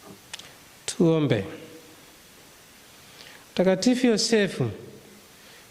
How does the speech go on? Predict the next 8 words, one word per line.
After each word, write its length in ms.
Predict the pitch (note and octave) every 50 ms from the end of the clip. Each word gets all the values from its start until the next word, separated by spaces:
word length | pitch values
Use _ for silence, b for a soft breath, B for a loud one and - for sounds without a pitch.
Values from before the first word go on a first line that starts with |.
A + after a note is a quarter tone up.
| B B - -
mlezi 840 | E3 D#3+ E3 F#3 G3+ G#3 G#3+ G#3 F#3+ F3 D#3+ D#3 D#3 D3+ C#3+ C#3+ C#3+ - D3+ D3+
wa 100 | D3 C#3
familia 680 | - - D3 C#3 C#3 C#3+ C#3 C#3 D3+ E3+ E3+ D#3+ D3+ C3+
takatifu, 760 | - - B2+ - B2+ A#2 - - - C3+ B2 - - B2 G#2 - - - - - - - - - - - B B B B B B B B
tunakuomba, 920 | - - G3 G3 G3 G3 - A#3 A#3+ B3 A#3 A3+ G#3 E3+ D#3 C3+ A#2+ B2 - - -
ombea 460 | E3 E3 E3 E3 F#3+ F#3+ F#3+ F#3 F#3
familia 640 | F#3 F#3 F#3 E3+ D#3+ D#3+ D#3+ D#3 D#3+ F3 E3+ D#3+ D3
zetu 560 | C#3+ F3 A#3 C4 B3 B3+ - - G3 F#3